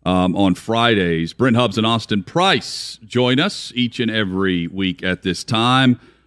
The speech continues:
Uh, bowl season complete for the Vols, and it's time to recap what we saw here at Nissan Stadium against Purdue and all of the top headlines surrounding Tennessee football and the Vols athletic program. Brent,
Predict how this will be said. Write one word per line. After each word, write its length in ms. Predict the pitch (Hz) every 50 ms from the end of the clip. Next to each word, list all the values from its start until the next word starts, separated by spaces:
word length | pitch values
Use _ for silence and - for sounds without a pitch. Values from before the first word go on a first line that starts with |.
| _ _
Uh, 200 | - 95 101 98
bowl 240 | 92 90 113 123 127
season 460 | 123 - - 131 123 117 110 120 110
complete 540 | 104 - 107 98 87 - 127 131 135 131 131
for 100 | - 131
the 80 | 123 117
Vols, 720 | 104 117 123 131 139 147 156 180 175 165 - - - - - 110
and 380 | 113 117 117 120 120 120 117
it's 140 | - - -
time 180 | - 123 120 123
to 80 | 117
recap 460 | 113 127 131 123 - 135 127 131 127 - _ _ _ _ _ _
what 140 | - 117 113
we 120 | 123 123
saw 240 | - - 127 127 123
here 280 | 123 127 127 123 123 113 -
at 200 | 117 120 123 - _ _ _ -
Nissan 460 | 117 120 127 123 - 139 131 127 127
Stadium 480 | - - 131 135 147 131 92 - - - _ _ _ _ _ _
against 320 | 95 95 101 113 - - -
Purdue 480 | 117 107 95 110 113 120 135 143 131
and 200 | 110 104 98 87 -
all 240 | - 131 156 160 131
of 100 | 110 92
the 80 | 95 90
top 260 | - 110 101 87 - 113
headlines 420 | 107 95 87 90 85 80 80 78
surrounding 500 | - 104 101 95 92 90 85 85 82 78
Tennessee 380 | - - 101 95 90 - 92 90
football 580 | - - 101 90 - 95 90 87 85 82 - - _ _ _ _ _ _ _ _
and 240 | - 101 104 101 95
the 60 | 98
Vols 400 | 92 95 107 104 104 101 95 95
athletic 420 | 98 98 98 - 107 101 95 92 -
program. 480 | - 120 113 110 92 110 113 110 107 98 - _ _ _ _ _ _ _ _
Brent, 260 | - 139 165 196 202